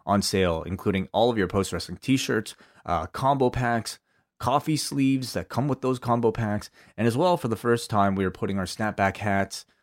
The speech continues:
on sale. So twenty percent off if you're a Post Wrestling Cafe patron. This is probably the best month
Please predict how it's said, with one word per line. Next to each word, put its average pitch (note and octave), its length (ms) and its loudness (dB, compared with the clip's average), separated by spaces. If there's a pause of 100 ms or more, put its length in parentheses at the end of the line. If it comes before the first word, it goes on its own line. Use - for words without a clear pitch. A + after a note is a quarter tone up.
on A2+ 260 2
sale. F2 400 -2
So F2 280 -4 (140)
twenty D3+ 200 2
percent D#3 320 0
off C3 320 0 (180)
if - 140 -8
you're G#2 100 2
a F2+ 40 0
Post A2 260 0
Wrestling G#2 240 -4
Cafe F#2+ 280 -2
patron. F2+ 360 -6 (220)
This E3+ 180 2
is D#3 80 2
probably A#2+ 480 0
the G2 240 0
best F#2 300 0
month F2+ 320 -4